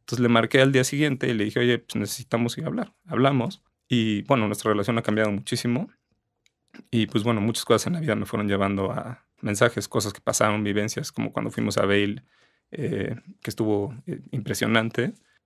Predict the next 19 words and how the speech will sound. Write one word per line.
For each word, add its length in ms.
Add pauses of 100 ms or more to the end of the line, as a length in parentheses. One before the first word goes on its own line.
(160)
Y 120
me 80
fue 120
llevando 260
a 40
la 60
selva, 300
y 80
en 100
la 60
selva, 440
pues 120
sí, 160
la 100
verdad 160
es 100
que 100
es, 220 (140)
eh, 440